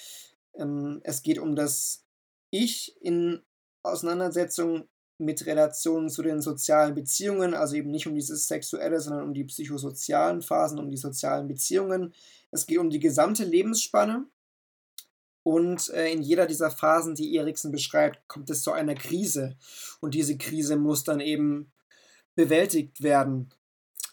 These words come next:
Ähm, es werden da immer positive und auch negative Erfahrungen gemacht in den einzelnen Phasen.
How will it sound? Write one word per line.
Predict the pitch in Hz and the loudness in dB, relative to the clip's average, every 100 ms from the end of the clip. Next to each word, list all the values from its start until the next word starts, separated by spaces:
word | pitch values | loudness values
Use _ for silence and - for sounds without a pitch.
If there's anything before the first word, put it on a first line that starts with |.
| _ _ - | _ _ -4
Ähm, | 147 147 151 | 0 0 0
es | 156 139 | -2 6
werden | 156 160 | 6 8
da | 151 | 4
immer | 160 165 | 4 4
positive | 156 - 165 165 170 165 160 | 2 4 4 4 2 2 2
und | 143 | 0
auch | 139 | 0
negative | 151 165 190 - 170 170 | 2 2 2 2 2 2
Erfahrungen | 156 165 165 160 156 | 2 0 2 0 0
gemacht | 160 156 - | 2 2 0
in | 160 | -4
den | 151 | -4
einzelnen | 147 156 147 151 151 | -2 0 0 0 -2
Phasen. | 135 147 147 147 147 | 0 2 4 2 -4